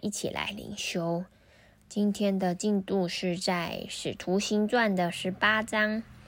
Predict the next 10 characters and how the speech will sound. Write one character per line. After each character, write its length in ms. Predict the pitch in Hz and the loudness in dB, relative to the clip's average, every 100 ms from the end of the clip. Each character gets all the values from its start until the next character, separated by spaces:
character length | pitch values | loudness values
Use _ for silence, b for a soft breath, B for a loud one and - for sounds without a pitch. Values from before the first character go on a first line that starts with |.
| B B - - | B B -20 -6
一 180 | 240 254 | -2 -2
到 320 | - 240 180 | 4 4 4
四 340 | - - 302 220 - | -2 -4 -2 -2 -4
节。 540 | - 165 160 165 190 - _ - _ _ - - - - - - | -8 -6 -4 -2 -4 -8 _ -20 _ _ -20 -20 -20 -20 -18 -2
他 140 | 262 | 2
们 260 | 285 220 - | 6 4 4
本 240 | - - - | -2 -2 -4
是 380 | - 220 180 170 | -4 2 2 0
制 200 | - 214 | 0 0
造 280 | 202 180 | 4 2